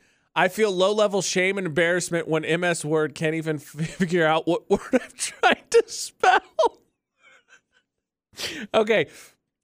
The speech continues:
I don't think you should, because while Word, I think, is the standard, I mean, how many times is your phone, mine's notorious for just being like, "Hey, by the way, this word's misspelled." And I'm like,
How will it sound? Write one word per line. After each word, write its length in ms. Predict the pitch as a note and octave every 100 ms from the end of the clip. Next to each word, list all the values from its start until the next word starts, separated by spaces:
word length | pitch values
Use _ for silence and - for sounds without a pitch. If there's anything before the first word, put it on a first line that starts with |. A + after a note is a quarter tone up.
| -
I 140 | G3
don't 320 | G#3+ B3+ C4
think 220 | G3 A#3 G3+
you 100 | G#3
should, 560 | - G#3 G3 D3 C#3 _ _ _ _ _ _
because 360 | E3+ F3+ F#3+ D#3+
while 240 | E3 F3+
Word, 320 | D#3+ F#3 G3 F#3+
I 120 | E3+
think, 160 | F3
is 120 | E3 D#3+
the 120 | D3
standard, 520 | - F3+ G3+ G#3 G3+ - _ -
I 80 | G#3+
mean, 160 | A#3
how 180 | A3 D#4+
many 140 | A4
times 280 | E4 C#4+ C4+
is 200 | G#3 E3+
your 100 | F3+
phone, 600 | E3 - F#3+ D#3 A#2 A2+ - _ _ -
mine's 300 | A#3+ F#4 B3+
notorious 580 | F#3+ - F#3+ F3 D3 C3+
for 180 | - D#3
just 220 | D#3 D#3+
being 140 | E3+
like, 200 | D3+ C#3+
"Hey, 120 | D3+
by 160 | D#3+ D3+
the 100 | C#3+
way, 140 | C#3
this 180 | C3 C3
word's 240 | C3+ C3 C3
misspelled." 340 | B2+ - D3+
And 80 | C#3
I'm 60 |
like, 220 | B2+ A#2